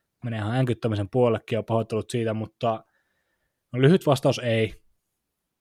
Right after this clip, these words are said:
Siihen on monia tekijöitä, muun muassa se, että Kiekko Espoo sattuu hakemaan tätä lisenssiä samaan aikaan, niin he ovat, faktahan se on paljon paremmassa tilanteessa tämän,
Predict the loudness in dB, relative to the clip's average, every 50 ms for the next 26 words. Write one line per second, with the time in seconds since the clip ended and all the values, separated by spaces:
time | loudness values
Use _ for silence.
0 | _ _ _ _ _ _ -2 2 4 6 6 6 4 4 2 2 0 0 -2 -2
1 | 0 2 2 2 0 -2 -4 -6 _ _ _ _ -8 -4 -4 -2 -2 -2 -4 -4
2 | -4 -2 -2 -4 -4 -6 -8 -8 -6 -6 -4 -4 -4 -6 -6 -6 -6 -4 -2 0
3 | 0 0 -2 -4 _ _ _ _ _ _ -6 -4 -4 0 4 4 4 4 4 4
4 | 4 4 4 2 0 0 -2 0 2 2 2 0 0 -2 -2 -2 -2 0 0 0
5 | 0 0 0 0 -2 -2 -2 -2 0 0 2 2 2 2 0 -2 _ _ _ _
6 | _ _ _ _ _ _ _ _ _ _ _ _ _ _ _ _ _ _ _ _
7 | _ _ _ _ _ _ _ 4 4 4 4 2 2 2 4 4 4 4 2 2
8 | 2 2 2 2 4 4 4 4 4 2 0 -6 -8 -8 -4 -4 -4 -2 -2 -4
9 | -4 -4 -6 -8 -8 _ _ _ _ _ _ _ _ _ _ _ _ _ _ _
10 | _ _ _ _ _ _ _ _ _ _ _ _ _ _ _ _ _ _ _ -8
11 | -6 -4 -4 -4 -6 -6